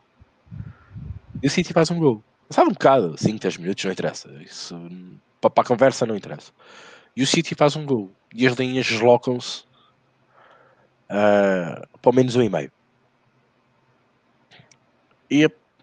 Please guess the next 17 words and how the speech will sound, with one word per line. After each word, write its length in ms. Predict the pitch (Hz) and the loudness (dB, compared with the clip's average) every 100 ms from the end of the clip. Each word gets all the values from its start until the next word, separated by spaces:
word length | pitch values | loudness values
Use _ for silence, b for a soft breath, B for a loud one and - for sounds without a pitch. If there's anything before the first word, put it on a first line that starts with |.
| - - | -20 -10
questão, 380 | - - 160 160 | -6 4 4 4
o 40 | |
tipster 420 | 139 151 - 147 | 0 0 2 2
diz 220 | 131 120 | 2 -2
assim: 300 | 110 127 95 | 0 -2 -2
"Agora, 280 | 107 143 165 | 2 2 2
quem 240 | - 165 151 | 0 -4 -2
tem 160 | 151 | -2
coragem 440 | 151 147 147 143 135 | 2 4 4 4 0
de 80 | |
entrar 340 | 135 135 135 127 | -2 2 2 2
aqui 360 | - 131 135 B B B B B 123 | -2 -4 -6 B B B B B 0
no 60 | |
menos 320 | 139 139 123 | 2 2 2
um 140 | 139 120 | 0 0
e 80 | 104 | -4
meio?" 320 | 92 82 | -8 -10